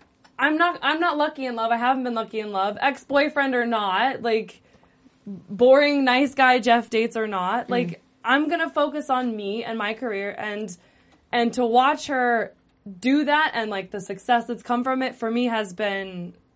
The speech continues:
Speaker 1: has been kind of, like, inspiring as far as, like, look what you can do if you kind of get selfish a little bit.
Speaker 2: I think
Speaker 1: And
Speaker 2: it's also opened up and allowed a lot more girls or women, you know, in their late twenties, thirties to relate to her more because,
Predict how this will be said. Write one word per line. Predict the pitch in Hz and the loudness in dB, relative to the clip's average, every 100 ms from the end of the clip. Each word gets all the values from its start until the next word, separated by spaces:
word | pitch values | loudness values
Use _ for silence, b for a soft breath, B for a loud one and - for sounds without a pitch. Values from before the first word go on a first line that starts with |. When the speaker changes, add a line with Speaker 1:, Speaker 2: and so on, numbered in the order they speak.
| - | -10
Speaker 1:
has | 240 233 | 0 0
been | 202 254 | 4 0
kind | 254 254 | 2 0
of, | 254 | 2
like, | 233 226 - | 2 0 -2
inspiring | 233 - - 233 240 226 | -6 -4 2 2 4 0
as | 214 | -6
far | - 196 | -6 -6
as, | 190 | -6
like, | 190 175 - b b b b _ - 185 _ | -8 -10 -14 b b b b _ -20 -20 _
look | 208 285 269 | 0 0 2
what | 302 262 | 0 2
you | 269 | 2
can | 269 254 | 2 -2
do | 247 240 | 0 -2
if | 220 | -2
you | 220 | -8
kind | 220 220 226 | -8 -8 -8
of | 220 | -6
get | 269 269 | -6 -4
selfish | 277 359 381 269 | 0 0 0 -6
a | 196 | -6
little | 170 170 | -4 -6
bit. | 165 160 - | -6 -10 0
Speaker 2:
I | 330 | 0
think | 427 480 466 | 2 2 2
Speaker 1:
And | |
Speaker 2:
it's | 370 | 4
also | 302 - 233 208 - | 2 4 4 2 4
opened | 202 202 - 196 | 4 4 0 2
up | 196 180 | 2 2
and | 180 | -2
allowed | 180 180 180 180 175 | -4 2 4 6 4
a | 180 | 2
lot | 185 - | 2 2
more | 185 185 180 170 170 - | 0 2 4 2 -2 0
girls | 185 180 170 170 - | 2 4 0 -2 -4
or | - | -4
women, | 175 233 233 165 170 | -2 -2 -2 -2 -6
you | 226 | -6
know, | 175 175 | -4 -4
in | 214 | -2
their | 202 | -2
late | 196 190 - | 0 0 -2
twenties, | - 190 185 202 190 | -2 -2 0 0 -2
thirties | - 190 185 185 165 160 - | 2 4 4 2 -2 -2 -4
to | 185 | 0
relate | 190 226 262 - | 4 4 4 0
to | 180 | 0
her | 170 151 - | 0 -2 -4
more | 175 202 214 | -2 4 4
because, | 165 202 254 220 | 2 -2 -2 -4